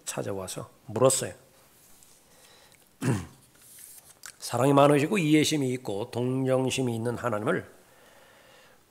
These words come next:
어떻게 설명하는지, 설명할 수 있는지, 예를 들어서 자신의 상황을 이야기했습니다. 만일 당신의 아내가 급작스럽게 죽었고 아이들이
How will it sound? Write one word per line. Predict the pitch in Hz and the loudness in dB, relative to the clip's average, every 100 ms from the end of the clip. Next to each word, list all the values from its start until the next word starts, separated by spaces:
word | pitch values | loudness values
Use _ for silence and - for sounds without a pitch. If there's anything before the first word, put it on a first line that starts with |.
| - | -8
어떻게 | - 101 110 | -8 -6 -4
설명하는지, | - 113 113 110 98 107 101 110 95 90 147 160 | -2 0 0 0 -2 -6 -6 -6 -6 -8 -10 -12
설명할 | - 110 107 104 101 | -8 -4 -2 -2 -4
수 | 107 | -8
있는지, | 95 95 98 90 _ _ | -10 -10 -14 -16 _ _
예를 | 107 107 113 | -8 -6 -4
들어서 | 110 98 104 | -6 -8 -10
자신의 | - 104 - 135 | -10 -8 -2 0
상황을 | 131 127 120 127 | 2 2 2 0
이야기했습니다. | 104 98 95 - - - _ _ _ - - - - _ _ | -4 -8 -12 -12 -16 -20 _ _ _ -20 -20 -20 -20 _ _
만일 | - 123 147 117 101 147 | 6 8 8 6 4 0
당신의 | 117 131 147 147 | 0 0 4 4
아내가 | 113 117 113 95 123 - _ _ _ | 6 4 0 -4 -10 -14 _ _ _
급작스럽게 | - - 120 - 110 - 117 | -12 -2 0 0 -8 -6 -8
죽었고 | - 107 107 - 98 - _ _ _ _ _ _ _ _ _ _ _ _ _ | -4 -4 -4 -6 -10 -12 _ _ _ _ _ _ _ _ _ _ _ _ _
아이들이 | - 123 160 160 135 95 139 | 4 6 6 4 0 -2 -6